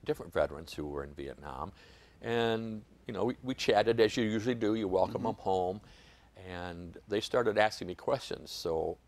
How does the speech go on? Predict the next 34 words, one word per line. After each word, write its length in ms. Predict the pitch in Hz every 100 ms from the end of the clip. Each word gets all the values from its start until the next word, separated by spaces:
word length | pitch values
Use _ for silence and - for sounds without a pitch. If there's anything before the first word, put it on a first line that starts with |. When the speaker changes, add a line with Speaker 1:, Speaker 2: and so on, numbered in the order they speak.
| _ -
Speaker 1:
how 160 | 120
was 200 | 123 156
your 100 | 104
service?" 500 | - 82 67 62 -
and 80 | 80
all 120 | 76
that, 200 | 73 78 -
which 200 | 90 80
led 180 | 98 95
Speaker 2:
Mm-hmm. 80 | 98
Speaker 1:
up 120 | 95
to 80 | -
the 80 | -
fact, 280 | - 87 -
"Have 160 | 95
you 60 | 107
been 180 | 107 104 - - - -
checked 300 | - 123 -
out 180 | 123 -
for 120 | -
P 180 | - 113
T 240 | - 120
S 180 | 113 -
D?" 320 | 185 202 - - - - -
I 80 |
said, 160 | 147 - - - 254
"No, 400 | 277 269 135 92 -
I'm 180 | 220 262
fine. 580 | - 294 294 285 127 -
I 60 |
came 220 | - 202 208
Speaker 2:
Mm-hmm. 60 |
Speaker 1:
back. 360 | 214 254 240 -
I 40 | -